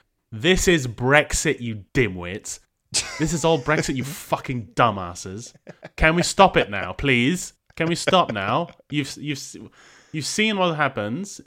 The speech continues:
Speaker 1: You've got to play out your little, silly little fantasy. You got to feel more British for a week, whatever that fucking means. Can we go back to acting like adults, please?" But no one is gonna do that, are they?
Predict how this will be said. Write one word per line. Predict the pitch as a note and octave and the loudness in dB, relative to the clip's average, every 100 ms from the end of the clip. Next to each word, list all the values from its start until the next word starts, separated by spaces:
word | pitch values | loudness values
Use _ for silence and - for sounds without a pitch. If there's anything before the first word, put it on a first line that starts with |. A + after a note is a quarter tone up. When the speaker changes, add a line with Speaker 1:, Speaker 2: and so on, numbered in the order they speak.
| C3 | -10
Speaker 1:
You've | C3 | -8
got | A#2+ F#3 - | -2 -4 -4
to | D3 | -10
play | - E3 D3+ | -6 -2 2
out | D3+ | 2
your | C3+ | 0
little, | C3+ C#3 C#3 A2 | -2 -4 -6 -12
silly | - - C#3 | -8 -4 -2
little | C#3 C3 C3 | -2 -2 -6
fantasy. | - A#2+ A#2 A2 - F2 D3+ - _ _ | -6 -6 -8 -12 -12 -10 -12 -14 _ _
You | - B2+ | -8 -4
got | E3 | -4
to | C#3+ | -4
feel | D#3+ C#3+ | -2 0
more | C3 | 0
British | A2+ A2 A#2+ A2 - | -2 -2 -2 -4 -8
for | G#2+ | -8
a | F#2+ | -8
week, | F2+ F#2 G2+ | -8 -10 -8
whatever | G2 G2 | -8 -8
that | F#2 E2 | -10 -14
fucking | - - F#2 F#2 F2 | -16 -14 -14 -14 -14
means. | E2+ F2+ - _ _ | -14 -16 -20 _ _
Can | - | -8
we | D3 | -6
go | D3 D3+ | -2 -2
back | D3+ B2 | -2 -2
to | D3 | -6
acting | C#3 C#3+ | -6 -8
like | C3 C#3 | -6 -4
adults, | D3+ D3+ - | -2 -2 -6
please?" | - D#2+ D#2 - _ - - | -14 -14 -14 -20 _ -16 2
But | D#3 | 4
no | F3+ G#3+ | 8 8
one | G#3+ | 8
is | G#3 E3+ | 4 4
gonna | G3 | 4
do | E3 G3 | 6 6
that, | D#3+ C3 | 6 6
are | C#3+ C3 | 6 4
they? | G2 | 0